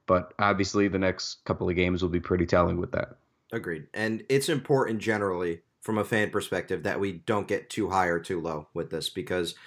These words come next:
Speaker 2: we had some people earlier in the year. And like I said, I always understand this. It's fine.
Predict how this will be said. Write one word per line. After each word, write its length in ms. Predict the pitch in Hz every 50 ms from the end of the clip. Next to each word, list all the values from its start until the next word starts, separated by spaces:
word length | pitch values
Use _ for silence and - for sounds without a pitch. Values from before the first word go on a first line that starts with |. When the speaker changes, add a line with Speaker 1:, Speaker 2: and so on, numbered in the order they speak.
| - - - - - - - - _ _ _ _
Speaker 2:
we 140 | 104 113 113
had 200 | 120 120 117 -
some 140 | - 113 110
people 300 | 120 117 113 117 113 113
earlier 280 | 113 117 113 113 117
in 60 | 117 117
the 60 | 113
year. 160 | 107 107 110
And 260 | - - 120 123 123
like 140 | 123 127 135
I 60 | 131
said, 160 | 123 - 107 87
I 140 | 85 110
always 240 | 139 151 156 151 -
understand 480 | 147 131 123 123 - - 107 92 82 73
this. 220 | 78 78 - - -
It's 140 | 113 -
fine. 260 | - - 85 78 73